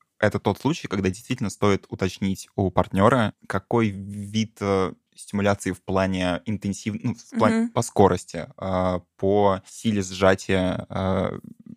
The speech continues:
Speaker 1: ствола члена или давления на головку больше нравится человеку, партнеру, мужчине. Господи, как сложно. А,
Speaker 2: Человеку с членом.
Speaker 1: человеку с членом. Начну с пункта про, э, максимально популярную тему "глубокий минет".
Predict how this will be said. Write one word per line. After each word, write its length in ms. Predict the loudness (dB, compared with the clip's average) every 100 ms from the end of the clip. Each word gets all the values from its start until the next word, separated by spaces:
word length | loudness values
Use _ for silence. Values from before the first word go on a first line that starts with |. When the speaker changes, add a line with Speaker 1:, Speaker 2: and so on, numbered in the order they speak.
| -20 -18
Speaker 1:
ствола 420 | -18 2 4 4
члена 400 | 2 0 0 0
или 600 | -4 -4 0 2 2 0 0
давления 460 | 0 2 2 0
на 100 | 0
головку 460 | 2 2 0 -2 -4
больше 360 | 0 2 2 0
нравится 640 | 0 0 0 -4 -2 -4 -10 _ _ _
человеку, 540 | -6 -4 -4 -6 -12 _
партнеру, 400 | -4 0 -2 -2
мужчине. 400 | -8 -10 -10 -6
Господи, 340 | -6 -6 -10 -10
как 160 | -6
сложно. 340 | 0 2 2 -6 -10 -20 -18 -16
А, 60 | -4
Speaker 2:
Человеку 500 | 4 6 6 2 -4
с 140 | -10 -16 -10
членом. 320 | -6 -6 -8 -14
Speaker 1:
человеку 400 | -2 2 4 2
с 40 | -6
членом. 400 | -4 -2 -2 0
Начну 580 | 0 0 0 4 4 2
с 100 | -4
пункта 480 | -6 0 0 0 -2
про, 540 | -2 6 8 10 8 2 -2
э, 240 | 2 2 2
максимально 720 | 0 -2 2 6 8 6 2
популярную 680 | -2 0 6 8 6 2 0
тему 380 | 2 4 4
"глубокий 520 | 2 -2 4 4 4 0
минет". 360 | 2 4 4